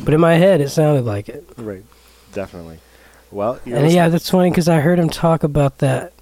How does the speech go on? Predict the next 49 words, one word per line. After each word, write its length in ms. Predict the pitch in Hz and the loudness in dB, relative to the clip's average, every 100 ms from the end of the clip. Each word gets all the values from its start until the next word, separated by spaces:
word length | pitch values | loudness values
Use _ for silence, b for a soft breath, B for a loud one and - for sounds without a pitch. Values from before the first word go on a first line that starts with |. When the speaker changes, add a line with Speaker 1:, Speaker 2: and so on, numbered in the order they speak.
| _ | _
Speaker 1:
on, 280 | 139 131 131 | 0 0 0
uh, 260 | 120 110 120 _ | 0 -4 -8 _
I 140 | - 123 | -4 -2
think 120 | 131 | -2
he 60 | |
was 100 | 139 | -2
on 140 | 127 117 | -2 -2
Joe 160 | 120 | 0
Rogan's 400 | 117 120 120 123 | 2 2 0 -4
podcast. 560 | - 127 127 - 131 131 | -2 -2 -2 -2 -2 -2
Speaker 2:
Oh, 220 | 139 147 | -2 -2
yes, 440 | 151 151 160 120 - | -2 -2 -2 -4 -4
Speaker 1:
And 100 | 131 123 | -2 0
Speaker 2:
yes, 100 | 123 | -2
yes. 140 | 131 - | -6 -2
Speaker 1:
he 120 | 156 | -2
talked 400 | - 170 180 - | 2 2 2 0
about 480 | 139 143 135 - - | 0 0 0 -4 -4
how 240 | 147 139 | 0 2
he 200 | 123 143 | 2 0
was, 440 | 139 127 - - - - | 0 -2 -8 -18 -20 -12
how 240 | - 139 | -2 0
he 80 | 139 | 2
had 100 | 135 | 0
to 80 | 131 | -2
play, 300 | 127 139 135 | -4 0 0
like, 160 | 131 131 | 0 0
a 60 | |
month 340 | 123 123 123 - | 0 0 0 -2
with 100 | 120 | -4
a 60 | |
broken 380 | 117 123 123 113 | -2 -2 -2 -4
foot. 280 | 104 131 123 | -8 -6 -2
Speaker 2:
Yes. 400 | 139 165 143 - B 156 B B - | -2 -2 -6 -10 B -16 B B -4
Speaker 1:
And 140 | 123 | -2
I 60 | 123 | 0
guess 220 | 131 127 | -2 -2
he 100 | 151 | 0
was, 140 | 139 139 | 0 0
like, 120 | 120 | 0
running 280 | 135 131 131 | 2 0 0
through 120 | 139 | -2
the 140 | 120 | 0
airport 400 | 117 123 - 131 | -2 -2 -2 -2
or 80 | 131 | -2
something, 540 | - 139 135 143 139 131 - | -2 -2 0 0 0 -4 -10
and 360 | - 123 127 131 - _ _ _ | -2 -2 -2 -4 -10 _ _ _
somehow, 480 | - 143 127 123 127 | -6 -2 0 0 0
like, 380 | 127 117 _ | -2 -4 _